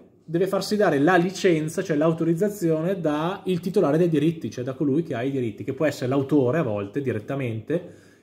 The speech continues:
e s-, oppure se l'autore ha ceduto questi diritti ad una casa editrice, ad una casa di produzione, una casa discografica, dovremmo andare a chiedere a questa,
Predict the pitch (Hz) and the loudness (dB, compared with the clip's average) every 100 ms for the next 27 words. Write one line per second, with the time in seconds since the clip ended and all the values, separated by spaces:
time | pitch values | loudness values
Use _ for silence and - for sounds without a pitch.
0 | _ - 156 - 185 165 202 165 143 151 | _ -6 -6 -2 -2 2 4 4 4 2
1 | 151 180 131 - 170 147 131 131 139 151 | 2 0 0 0 0 0 -4 -4 0 0
2 | 143 117 123 120 135 135 131 139 139 135 | 0 -4 -6 -6 -4 -4 -2 -2 -2 -4
3 | 127 123 135 135 131 131 127 143 135 120 | -6 -4 -4 -2 -2 -2 -2 -4 -6 -6
4 | 135 127 127 220 135 107 - 165 151 139 | -4 -4 -2 0 0 -2 -8 -4 -2 -2
5 | 156 127 143 135 117 127 120 107 120 | -2 -4 -4 -4 -4 -6 -8 -10 -10